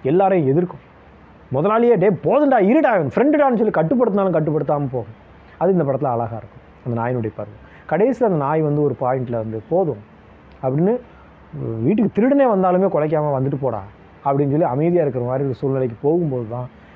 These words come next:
இந்த படத்தினுடைய இறுதி கட்டமா இருக்கு. உங்களுக்கு இன்னொரு நாய் பற்றி சொல்றேன். நடிகர்கள் வந்து நாயை வந்து ஏன் தேடுறதுன்னா, விசுவாசம்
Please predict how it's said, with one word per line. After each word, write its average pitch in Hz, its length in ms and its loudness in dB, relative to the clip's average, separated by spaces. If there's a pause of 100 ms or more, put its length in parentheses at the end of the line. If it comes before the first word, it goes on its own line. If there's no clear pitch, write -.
இந்த 127 200 -2
படத்தினுடைய 123 480 -2 (320)
இறுதி 170 180 2
கட்டமா 110 320 -4
இருக்கு. - 220 -20 (760)
உங்களுக்கு 139 300 0
இன்னொரு 165 540 4 (320)
நாய் 127 200 -2
பற்றி 127 180 -4
சொல்றேன். 120 240 -4
நடிகர்கள் 165 460 0
வந்து 120 340 -4 (540)
நாயை 175 440 2
வந்து 143 360 0
ஏன் 143 180 0
தேடுறதுன்னா, 127 640 -2
விசுவாசம் 147 580 -2